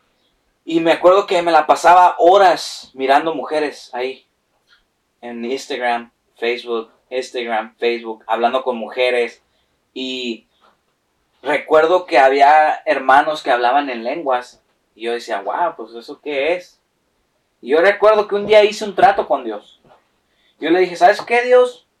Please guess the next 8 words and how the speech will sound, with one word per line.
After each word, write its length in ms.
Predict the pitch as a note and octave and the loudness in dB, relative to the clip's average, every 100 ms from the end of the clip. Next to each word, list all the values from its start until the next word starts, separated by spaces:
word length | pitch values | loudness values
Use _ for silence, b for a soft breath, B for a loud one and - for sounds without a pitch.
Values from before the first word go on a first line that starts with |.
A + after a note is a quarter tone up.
| _ _ _ _ _ _ - | _ _ _ _ _ _ -20
Yo 140 | C#3 D#3 | -6 4
voy 100 | G3 | 4
a 80 | G#3 | 4
cerrar 340 | F#3 E3+ F3+ | 4 4 4
todas 260 | G#3 G#3 G#3 | 4 4 2
esas, 340 | G3+ G#3+ - | -8 -10 -10
esos 320 | - E3 F3+ F#3 | -4 -4 -4 -8
medios, 640 | F#3 G3+ E3+ D3 - _ | -2 0 0 -2 -12 _